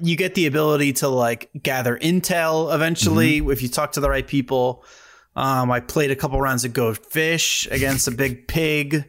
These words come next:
Speaker 1: <laughs>
Speaker 2: That's actually accurate. So they, they let you play an entire game of Go Fish.
Speaker 1: Right, and
Speaker 2: And you
Speaker 1: I
Speaker 2: really
Speaker 1: was
Speaker 2: don't even need to.
Speaker 1: I was under the impression that maybe I had to win said game of Go Fish to get intel.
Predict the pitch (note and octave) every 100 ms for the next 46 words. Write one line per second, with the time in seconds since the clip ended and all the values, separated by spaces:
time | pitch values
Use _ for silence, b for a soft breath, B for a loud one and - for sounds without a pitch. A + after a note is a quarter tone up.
0 | - - - - - - - B2+ - -
1 | D#3+ E3+ E3+ D3 B2+ C3 A2 G2+ - D3
2 | F3+ F#3+ D3 E3 E3+ D3+ F3 E3 D#3 C3+
3 | - F3 D3 B2 - B2+ B2+ D3+ C#3+ A#2+
4 | G#2+ A2 G#2 A#2 G#2 - G2 - D3+ E3+
5 | C3+ - D3+ F3 D3+ E3 E3 D3+ E3 D#3
6 | C3 C#3+ D3+ - G2+ D#3 F3 G3+ F#3+ D#3+
7 | E3 D3+ C#3 C3+ B2+ D3 C3 C3+ A#2+ B2+
8 | B2+ D3 D3+ C#3+ C3+ B2+ B2+ B2 A#2 C3+
9 | D3 C#3 B2+ A#2+ C#3+ C3 A#2 B2+ C3 C3+
10 | B2 C3+ C3 - C#3+ - C3 A#2 C3 C3+
11 | C#3+ D3+ E3+ F3+ A#3 A#3+